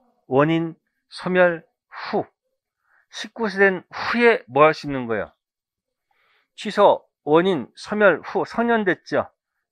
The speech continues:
일. 취소할 수 있지. 이. 뭐 할 수 있어요? 추인할 수 있잖아. 그럼 법정 대리는 언제 존재해요?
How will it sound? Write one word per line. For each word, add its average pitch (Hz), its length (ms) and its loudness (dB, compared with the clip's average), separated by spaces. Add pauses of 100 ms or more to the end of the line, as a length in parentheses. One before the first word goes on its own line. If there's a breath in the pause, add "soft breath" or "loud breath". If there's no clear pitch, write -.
일. 185 340 0
취소할 208 420 -2
수 - 140 -10
있지. 117 420 -12 (680)
이. 170 260 -8
뭐 131 160 0
할 156 80 -2
수 - 100 -16
있어요? 143 440 -6 (1200)
추인할 190 280 -8
수 143 140 -12
있잖아. 101 400 -12 (1200 soft breath)
그럼 147 240 -4
법정 185 520 -2
대리는 160 300 -2
언제 131 280 -2
존재해요? 101 500 -10